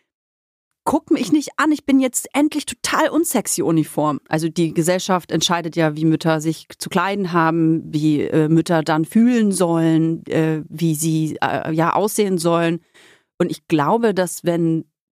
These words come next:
das schon immer so war und ist, dann ist es schwierig aufzuwachsen und zu sagen, „Ich mach's anders.“ Ich glaube, das kommt vielleicht jetzt so ein bisschen. Man sieht das ja auch an so Beispielen. Ähm,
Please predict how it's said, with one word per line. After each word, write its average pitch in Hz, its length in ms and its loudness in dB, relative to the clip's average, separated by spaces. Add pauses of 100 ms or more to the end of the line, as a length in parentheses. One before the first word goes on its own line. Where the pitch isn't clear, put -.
(280)
das - 580 -2
schon 170 180 0
immer 220 320 0
so 175 320 -2
war 160 400 0
und - 140 0
ist, - 320 -2
dann 170 100 0
ist - 160 -4
es 170 140 -2
schwierig 196 600 0 (120)
aufzuwachsen 190 960 0
und 170 180 0
zu 175 60 -6
sagen, 175 240 0
„Ich - 140 -8
mach's 175 200 0
anders.“ 143 640 -2 (300)
Ich - 160 -2
glaube, 302 240 -2
das 240 180 -2 (200)
kommt 277 360 0
vielleicht 151 480 0
jetzt 143 180 0
so 147 60 0
ein 135 80 0
bisschen. 139 260 2
Man 147 100 2
sieht 180 200 -4
das 202 140 -2
ja 165 140 2
auch 160 80 -2
an 160 100 2
so 156 120 -6
Beispielen. 165 680 0 (520)
Ähm, 143 520 2